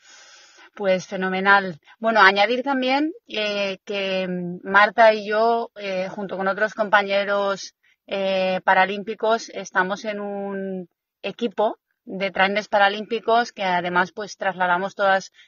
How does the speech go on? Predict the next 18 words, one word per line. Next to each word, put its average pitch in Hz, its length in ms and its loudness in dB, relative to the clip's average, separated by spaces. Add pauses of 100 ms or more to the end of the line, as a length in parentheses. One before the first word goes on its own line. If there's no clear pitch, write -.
estos 190 280 -10
conocimientos, 190 760 -4
¿no? 214 200 -2
Lo 220 120 -4
que 185 160 -6
la 180 140 4
vida 196 200 2
como 196 260 -6
deportistas 196 800 -4
y 202 80 -14
como 190 500 -4 (300)
persona 202 500 0
con, 196 600 -2 (440)
eh, 185 580 -2
discapacidad 196 880 2 (180)
o 180 140 -10
no, 247 220 -2
porque, 170 580 -8